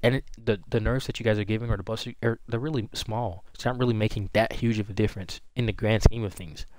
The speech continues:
So you give them a fish for a day. They're still gonna be hungry, right? You gotta feed them for life.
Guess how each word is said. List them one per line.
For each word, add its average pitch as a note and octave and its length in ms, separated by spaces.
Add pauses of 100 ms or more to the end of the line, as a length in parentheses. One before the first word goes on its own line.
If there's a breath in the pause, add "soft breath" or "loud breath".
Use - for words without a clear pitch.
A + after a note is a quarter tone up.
(240 soft breath)
So G2 300 (120)
you - 460
give B2 140
them A#2+ 120
a G#2+ 100
fish - 360 (1200)
for C3+ 180
a C#3 60
day. C#3 240 (880)
They're G#2+ 100
still - 160
gonna A2+ 160
be G#2 100
hungry, G2+ 400 (840)
right? G2+ 180 (1080)
You - 60
gotta A2 140
feed A#2+ 180
them G#2 80
for G#2 140
life. G2+ 260